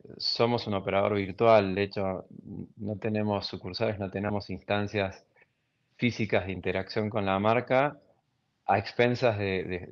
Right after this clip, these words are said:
de justamente nuestras salas de espera en los, en los aeropuertos, que son una manifestación física donde los clientes, eh, eh, eh, pueden interactuar directamente con la marca, pero,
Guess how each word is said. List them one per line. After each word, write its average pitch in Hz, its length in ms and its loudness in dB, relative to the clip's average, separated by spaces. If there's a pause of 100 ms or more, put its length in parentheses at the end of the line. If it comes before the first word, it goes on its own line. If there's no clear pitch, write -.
de 98 140 -4
justamente 101 960 -2 (360)
nuestras 95 420 -2
salas 104 320 4
de 95 100 -2
espera 101 320 -2
en 92 140 -4
los, 85 360 -8 (500)
en 82 260 -12
los 80 480 -10
aeropuertos, 107 640 2
que 92 120 -6
son 90 520 -6
una 92 260 -6
manifestación 90 880 -6
física 98 400 -4
donde 87 220 -6
los 87 120 -8
clientes, 92 480 -6 (120)
eh, 87 220 -16 (540)
eh, 87 340 -10 (200)
eh, 85 300 -12 (180)
pueden 95 220 -2
interactuar 90 600 -2
directamente 104 800 0
con 98 100 0
la 101 80 0
marca, 127 380 2
pero, 92 280 0